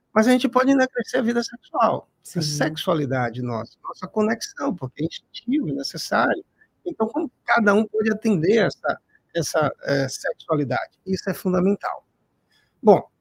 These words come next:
Speaker 1: aí agora eu vou pro terceiro elemento, no caso, o intelectual. E aí envolve muito o seu engajamento, a sua conexão com o seu trabalho, a sua conexão com suas ocupações,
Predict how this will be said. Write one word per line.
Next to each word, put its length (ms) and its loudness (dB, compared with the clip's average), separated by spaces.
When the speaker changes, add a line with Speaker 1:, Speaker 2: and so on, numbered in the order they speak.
Speaker 1:
aí 120 8
agora 240 4
eu 40 -2
vou 100 -8
pro 140 -20
terceiro 500 2
elemento, 480 2
no 220 -4
caso, 420 -2
o 120 2
intelectual. 920 2
E 60 6
aí 140 4
envolve 520 2
muito 320 0
o 40 -4
seu 160 0
engajamento, 840 2
a 20 -20
sua 240 -4
conexão 580 -4
com 60 -20
o 60 -20
seu 160 -20
trabalho, 600 4
a 100 -6
sua 140 -6
conexão 560 -6
com 120 -20
suas 260 -18
ocupações, 800 -4